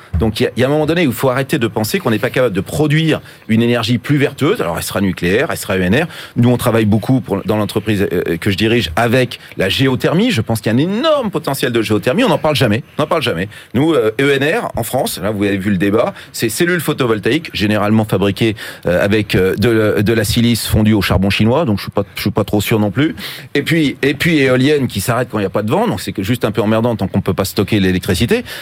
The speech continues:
On parle jamais de géothermie. Bah, je peux vous dire que je fais un ensemble de cent vingt mille mètres carrés à Nanterre. Quatre-vingts pour cent de l'énergie pour chauffer et refroidir, euh, cet ensemble de cent vingt mille mètres carrés,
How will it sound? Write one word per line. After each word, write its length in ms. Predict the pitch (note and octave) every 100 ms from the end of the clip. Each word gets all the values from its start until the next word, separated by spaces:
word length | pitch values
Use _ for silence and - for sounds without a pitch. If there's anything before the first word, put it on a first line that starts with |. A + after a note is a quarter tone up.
| -
On 80 | C#3
parle 240 | - G#3 -
jamais 380 | - B2 A#2 G#3+
de 140 | E3 A2+
géothermie. 560 | B2 E3 E3+ A2+ A2
Bah, 80 | A2+
je 60 | -
peux 100 | A2
vous 120 | G#2
dire 160 | A#2 B2
que 100 | G2+
je 80 | -
fais 100 | A2+
un 100 | G#2
ensemble 300 | G#2 B2+ G2+
de 60 |
cent 160 | F2 D#3+
vingt 120 | D#3+
mille 140 | C#3
mètres 160 | A#2+ A2+
carrés 240 | B2+ A2+
à 60 | G2+
Nanterre. 460 | A2+ G#2+ A#2 G3+ F#3 - -
Quatre-vingts 380 | F#3 - F#3 F3+
pour 160 | E3+ -
cent 180 | E3
de 80 | C3+
l'énergie 420 | B2 A#2 A2 A2+
pour 200 | A#2 G2+
chauffer 360 | - C3 - B2
et 40 |
refroidir, 640 | G#2 G2+ - A2+ G#2+ A#2 - - - -
euh, 80 | F#2+
cet 200 | A2+ F#2+
ensemble 260 | G#2+ A#2
de 60 | F#2
cent 160 | G#2 A2
vingt 80 |
mille 120 | G2 F#2+
mètres 100 | F2
carrés, 280 | A2+ A3+